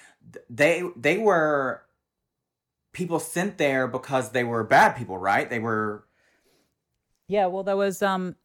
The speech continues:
Speaker 2: they had, so they came to Australia and they're like, "This is this wonderful new land." And then they sent slave uh,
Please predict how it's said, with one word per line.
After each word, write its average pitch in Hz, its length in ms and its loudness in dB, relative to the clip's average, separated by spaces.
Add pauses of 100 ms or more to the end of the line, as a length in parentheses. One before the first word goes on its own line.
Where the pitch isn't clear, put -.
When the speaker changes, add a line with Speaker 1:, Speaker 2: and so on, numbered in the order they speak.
(100)
Speaker 2:
they 170 220 -4
had, 202 500 -6 (380)
so - 100 -4
they 190 120 -4
came 214 220 -2
to 233 100 -2
Australia 160 340 0
and 151 80 -2
they're 147 80 0
like, 135 160 0
"This 131 120 -8
is 135 100 -4
this 117 180 -8
wonderful 151 320 -2
new 131 180 -4
land." 117 480 -4
And 135 160 -4
then 135 180 -2
they 131 280 -6 (460)
sent 156 420 -4 (140)
slave 131 520 -4 (800)
uh, 110 140 -8